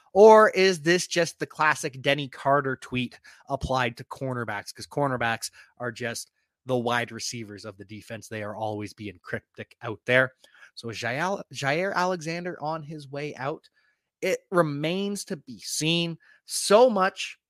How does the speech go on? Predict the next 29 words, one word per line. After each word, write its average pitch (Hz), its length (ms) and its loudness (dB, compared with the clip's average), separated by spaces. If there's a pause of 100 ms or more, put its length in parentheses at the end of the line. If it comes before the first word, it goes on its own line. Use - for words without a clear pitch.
(220)
has 135 160 -2
happened 143 340 4
today 151 340 2 (260)
with 123 260 -6
Jim 139 240 -2
Harbaugh 135 500 4 (140)
and 107 120 -6
yesterday 131 580 0 (260)
with 127 160 -14
Brian 120 300 -2
Callahan, 127 680 -4
but 127 200 2 (420)
we 135 40 -14
still 156 280 -4
have 151 220 -6
so 135 420 -2
much 123 360 -8
more 117 220 -6
to 113 80 -8
come. 120 260 -8
The 120 100 -10
Atlanta 127 360 -6
Falcons 135 560 -4 (340)
very 139 280 4
well 135 220 6
could 139 220 -2
be 127 120 -2
hiring 135 480 2
someone 127 480 -2